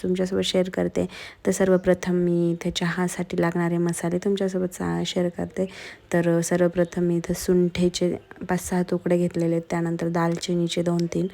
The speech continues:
अ, थोडीशी काळी मिरी, थोडीशी लवंग आणि थोडीशी विलायची घेतलेली आहे. आता हे सग-, सर्व मसाले मी एक मिक्सरच्या जारमध्ये घालते आहे. सुंठ,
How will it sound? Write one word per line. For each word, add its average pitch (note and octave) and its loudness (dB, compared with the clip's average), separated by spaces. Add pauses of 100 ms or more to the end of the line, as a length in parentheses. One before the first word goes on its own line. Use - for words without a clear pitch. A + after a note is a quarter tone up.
(500)
अ, E3 2
थोडीशी G3 4 (480)
काळी G#3 8
मिरी, F#3+ 4 (140)
थोडीशी F#3 2
लवंग F#3 2 (120)
आणि F#3 0 (480)
थोडीशी A3 6 (480)
विलायची F#3 8
घेतलेली E3 2
आहे. G3+ -2 (380)
आता F#3 0
हे G#3 2
सग-, G3+ -2
सर्व G3+ 0
मसाले G#3+ 2
मी F#3 4
एक F#3 0
मिक्सरच्या F#3 2
जारमध्ये F#3 2
घालते F#3+ 0
आहे. G#3 -4 (840)
सुंठ, F3+ 2